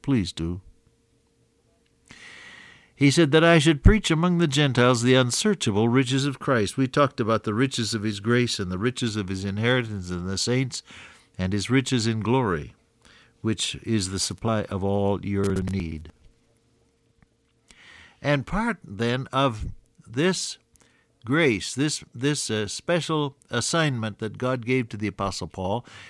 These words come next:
is that he wants, verse nine, to make all men see what is the fellowship of the mystery which from the beginning of the world hath been hid in God, who created all things by Jesus Christ, to the intent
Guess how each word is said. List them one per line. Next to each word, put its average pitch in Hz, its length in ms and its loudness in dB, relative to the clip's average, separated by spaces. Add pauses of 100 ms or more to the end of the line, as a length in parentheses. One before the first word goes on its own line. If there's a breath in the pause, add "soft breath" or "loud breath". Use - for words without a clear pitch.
(160 loud breath)
is 139 300 0
that 127 160 0
he 139 100 2
wants, 151 340 0
verse 117 300 -2
nine, 131 280 -2
to 117 80 -6
make 131 200 -2
all 151 680 4 (120)
men 110 280 -4
see 113 300 -2
what 135 240 -2
is 131 180 -4
the 127 100 -4
fellowship 202 580 -2
of 185 80 -2
the 185 80 0
mystery 135 680 0 (1700 loud breath)
which 135 220 0
from 151 180 -2
the 135 100 2
beginning 143 360 2
of 139 60 4
the 139 60 4
world 180 300 2
hath 117 120 0
been 127 180 2
hid 151 200 4
in 143 160 0
God, 143 500 0
who 110 100 -2
created 120 360 0
all 127 180 0
things 98 280 -6
by 98 200 -6
Jesus 82 420 -10
Christ, 78 460 -14
to 120 100 -4
the 165 160 0
intent 170 520 -4